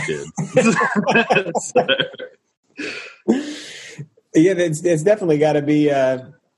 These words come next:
Speaker 2: a tricky thing, you know, 'cause you're, it, it, it, it just seems like the kinda sport where you find out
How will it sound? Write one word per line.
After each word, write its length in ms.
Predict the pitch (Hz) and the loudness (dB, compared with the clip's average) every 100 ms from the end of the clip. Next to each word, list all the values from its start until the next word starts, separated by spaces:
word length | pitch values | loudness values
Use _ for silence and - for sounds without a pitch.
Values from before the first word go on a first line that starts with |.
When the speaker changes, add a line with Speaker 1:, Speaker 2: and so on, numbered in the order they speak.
| _ - | _ -2
Speaker 2:
a 80 | 151 | 0
tricky 320 | 156 170 156 | 2 0 2
thing, 280 | 151 180 143 | 4 2 2
you 80 | 127 | 0
know, 180 | 139 165 | 2 2
'cause 240 | 160 139 | 0 0
you're, 440 | 143 127 127 - - _ _ _ _ _ _ _ _ _ | 0 0 0 -6 -16 _ _ _ _ _ _ _ _ _
it, 60 | 160 | -8
it, 300 | - 170 156 | -4 -4 -4
it, 300 | 143 160 151 - _ _ _ _ | 0 0 -2 -12 _ _ _ _
it 80 | 170 | 0
just 220 | 160 196 | 2 2
seems 280 | - 185 170 | 4 2 4
like 200 | 160 156 | 4 4
the 80 | 151 | 0
kinda 720 | 151 147 143 139 127 123 - - _ _ _ _ _ _ _ _ _ | 0 2 4 4 4 0 -4 -20 _ _ _ _ _ _ _ _ _
sport 480 | - - 160 156 139 | -14 0 4 4 2
where 120 | 139 | -2
you 180 | 135 135 | -2 -2
find 460 | 135 143 139 139 127 | -2 -2 0 0 2
out 460 | 127 123 - 139 | 2 -2 -6 -14